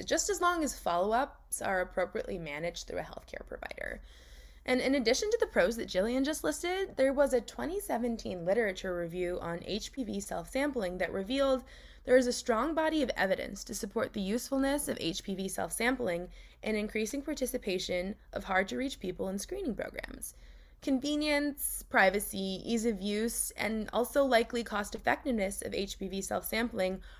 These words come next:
are driving forces in its emerging role in cervical cancer screening among hard-to-reach people. So we're seeing people in rural areas or people who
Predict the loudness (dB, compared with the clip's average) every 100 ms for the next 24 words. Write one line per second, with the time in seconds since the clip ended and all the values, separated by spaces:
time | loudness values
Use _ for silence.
0 | -2 2 6 8 8 6 0 2 2 2
1 | 0 0 -2 -2 0 2 2 0 2 2
2 | 2 0 -2 -2 -4 -4 -8 -8 -8 -4
3 | -2 -2 -2 -4 -2 -4 -4 -4 -4 -6
4 | -10 -10 -12 -12 -10 -8 -6 -2 2 2
5 | 0 -4 -2 -4 -4 -2 -2 -4 -10 -20
6 | -12 -2 4 6 6 6 4 4 2 0
7 | -4 -4 -2 0 2 0